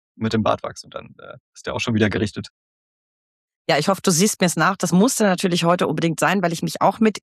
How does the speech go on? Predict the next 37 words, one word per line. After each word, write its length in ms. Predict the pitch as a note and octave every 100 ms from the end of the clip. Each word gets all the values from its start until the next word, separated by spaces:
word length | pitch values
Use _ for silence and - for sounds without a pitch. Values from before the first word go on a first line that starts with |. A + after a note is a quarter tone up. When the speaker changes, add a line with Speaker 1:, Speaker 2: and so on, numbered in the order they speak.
| -
Speaker 2:
Ingo 500 | A#3+ C4+ D#3 E3+ C4 - _ _ _
natürlich 300 | F3+ G#3 G3
sehr 300 | - A3 -
ausführlich 760 | F3 A3 - - E3+ D#3 G3+ -
über 200 | D#3 D#3
sein 440 | D3 C#3+ E3+ A3 -
Bart 440 | F#3+ G#3 C4 - -
unterhalten 640 | F#3+ F#3+ F3+ F#3+ G#3 G#3
habe. 320 | F#3+ G#3+ G#3+ G#3+ _ _ -
Und 160 | A3
er 140 | - F#3+
hat 140 | F#3+
auch 140 | E3+
erzählt, 500 | - - - F#3+ F#3+ -
wie 140 | D3
schwierig 600 | D#3+ - D3 C4+ C#4 -
das 240 | - D3+ -
ist, 380 | - B3+ - - _ _ _ -
äh, 160 | F3+ E3 -
diesen 300 | G3+ G#3+ F#3+
Bart 360 | D3+ E3+ B3
in 160 | - F3+
dieser 240 | E3 F3
Form, 320 | D#3+ - E3 A3
der 100 | E3
ist 100 | -
ja 60 |
sehr 260 | D3+ C#3+ F3
stark 340 | - D3 C#3
gezwirbelt 440 | C#3+ - D3 D3 E3
bei 100 | E3+
ihm, 200 | G3 G3 _ _ -
und 120 | E3
einen 100 | E3
Eishockeyhelm 720 | E3+ F3 D#3 C#3 C3 C3 B2
zu 140 | - A2+
kriegen. 440 | - G#2+ G2 F#2+